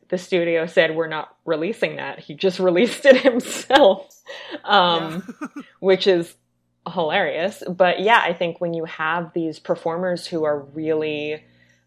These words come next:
Speaker 1: um, uh, assertive and smart and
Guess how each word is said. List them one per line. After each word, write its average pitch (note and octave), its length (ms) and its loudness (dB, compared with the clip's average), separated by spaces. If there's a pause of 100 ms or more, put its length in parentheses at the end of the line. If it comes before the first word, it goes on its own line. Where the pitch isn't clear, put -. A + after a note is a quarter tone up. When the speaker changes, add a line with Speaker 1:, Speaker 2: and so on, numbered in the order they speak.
Speaker 1:
um, D3 480 -4 (1300)
uh, D#3 400 -6 (640)
assertive F#3+ 640 2 (380)
and D3+ 680 -6
smart F3 640 -6 (100)
and D3+ 480 -10